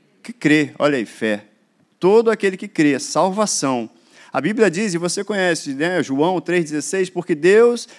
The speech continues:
enviou quem? Né, Deus amou o mundo de tal maneira que deu seu único filho para que todo aquele que nele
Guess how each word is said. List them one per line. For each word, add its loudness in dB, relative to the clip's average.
enviou 2
quem? -2
Né, 2
Deus 4
amou 6
o 4
mundo -2
de -4
tal 0
maneira -2
que -6
deu -2
seu -2
único -2
filho -6
para 0
que -8
todo 0
aquele 0
que -4
nele 4